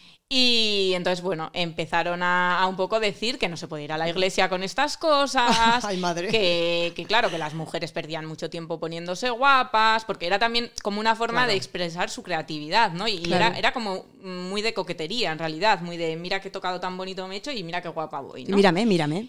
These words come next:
Speaker 1: Y, y entonces, pues, era como, "Es que las mujeres pier-, pierden mucho tiempo poniéndose guapas y tienen a la familia desatendidas, no sé qué, no sé cuántos". Total, que bueno, pues que ya acaba, sacaron una ordenanza diciendo
Speaker 3: Prohibieron.
Speaker 1: que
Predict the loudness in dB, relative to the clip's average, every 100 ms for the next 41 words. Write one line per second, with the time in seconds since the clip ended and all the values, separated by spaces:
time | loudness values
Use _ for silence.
0 | -12 -8 -4 -2 -2 -2 -4 -2 -2 0
1 | 0 0 0 0 -2 -6 -8 -6 -4 -4
2 | -6 -4 -6 -8 -12 -14 -10 -8 -8 -8
3 | -8 -8 -10 -8 -8 -8 -6 -4 -4 -4
4 | -10 -12 -10 -10 -10 -8 -8 -6 -6 -4
5 | -4 -2 -4 -2 -2 0 4 4 4 0
6 | -8 -8 -10 -2 2 2 0 -6 -8 0
7 | 2 2 -2 -2 -6 -2 -4 -4 -10 -10
8 | -12 -14 -12 -8 0 2 2 2 0 -2
9 | 0 2 2 -2 -2 0 2 2 2 4
10 | 2 2 2 2 2 0 0 0